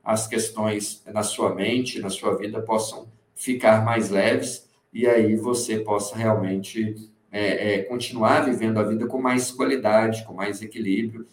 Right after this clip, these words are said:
e de uma forma mais saudável. O inquieto. Você conhece aquela pessoa que ela vive dando tiro pra tudo enquanto é lado?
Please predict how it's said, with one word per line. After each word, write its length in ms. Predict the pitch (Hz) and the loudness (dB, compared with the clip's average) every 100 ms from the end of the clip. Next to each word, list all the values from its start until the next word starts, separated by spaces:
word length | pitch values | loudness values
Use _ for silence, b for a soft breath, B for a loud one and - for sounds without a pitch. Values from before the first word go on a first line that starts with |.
| b _ | b _
e 160 | 110 113 | 0 2
de 140 | 113 | 4
uma 160 | 110 110 | 2 0
forma 360 | 110 104 107 107 | 0 0 0 -2
mais 480 | 101 101 - - _ - | -2 -4 -8 -12 _ -10
saudável. 680 | - - 113 90 82 - - _ b b b | 0 0 2 2 0 -4 -14 _ b b b
O 120 | 151 | 2
inquieto. 680 | 170 165 127 110 - - - - _ - | 2 4 4 6 4 0 -10 -20 _ -6
Você 140 | - | -4
conhece 320 | - 214 - | 0 0 0
aquela 220 | - 143 | 0 2
pessoa 500 | - - - 156 131 | 2 0 0 0 0
que 560 | 127 135 123 113 - - - - | 0 2 2 0 -4 -10 -18 -4
ela 280 | 120 127 - | 2 6 6
vive 460 | 110 202 170 160 139 | 4 0 0 2 2
dando 280 | 135 135 123 | 2 0 -2
tiro 300 | - 170 - | 0 0 -2
pra 100 | - | -4
tudo 180 | 180 | -4
enquanto 260 | 170 - 120 | -2 -4 -2
é 60 | 104 | 0
lado? 400 | 135 - - | 2 0 -4